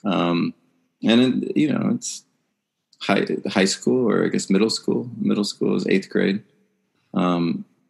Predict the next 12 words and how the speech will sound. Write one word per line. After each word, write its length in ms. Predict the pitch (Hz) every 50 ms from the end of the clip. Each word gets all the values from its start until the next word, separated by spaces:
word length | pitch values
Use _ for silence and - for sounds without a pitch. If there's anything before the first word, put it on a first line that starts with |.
| _ _ _ -
and 100 | 101 101
Halloween, 720 | 107 113 113 110 110 110 107 110 117 117 104 98 101 - - _ _ _ _ _ _ _ _ _ _ -
um, 460 | - 101 95 95 92 87 - 110 - - _ _ _ _ _ _ _
day 540 | - 98 113 120 107 90 85 87 92 90 -
on, 500 | 90 90 87 87 85 87 87 92 - - _ _ _ _ _ -
in 240 | - - - 95 95
middle 180 | 98 120 131 123
school 260 | - - 101 95 87
is 120 | 80 76
a 40 | -
party, 420 | - - - 160 151 - - -
right? 280 | - 50 50 - -